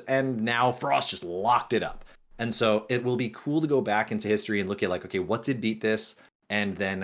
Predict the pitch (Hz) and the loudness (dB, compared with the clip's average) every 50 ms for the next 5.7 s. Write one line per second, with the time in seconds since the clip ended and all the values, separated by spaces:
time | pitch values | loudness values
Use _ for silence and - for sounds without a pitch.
0 | 90 85 80 85 85 90 92 101 95 87 95 90 92 - - 185 170 117 87 80 | -6 -8 -8 -4 0 2 2 2 0 -2 -4 -6 -6 -4 -2 0 0 0 -2 -4
1 | - - 107 95 107 147 202 240 - - 156 180 214 185 180 185 208 - - - | -4 -4 -4 0 2 2 2 0 -2 -2 -2 -2 0 -2 -2 -2 -4 -4 -4 -4
2 | 151 151 160 160 156 156 156 - 165 156 - - 147 156 175 196 - - - - | -4 -2 -2 -2 -2 -4 -6 -6 -8 -10 -8 -8 -8 -6 -4 -4 -4 -6 -6 -12
3 | - _ _ _ _ - 110 107 107 107 107 104 101 101 131 123 123 120 120 - | -20 _ _ _ _ -4 -2 0 0 0 -2 -2 -2 -2 -2 -2 -2 -2 -4 -2
4 | - - 208 190 110 - 104 113 170 160 - - 127 143 - - - - 110 90 | -2 -2 -2 -2 -2 -2 -2 -2 -4 -4 -2 2 2 2 2 2 0 -4 -4 -4
5 | 85 82 - - 85 85 - - 78 80 90 110 - | -4 -6 -8 -8 -10 -10 -10 -6 -4 -4 -4 -4 -6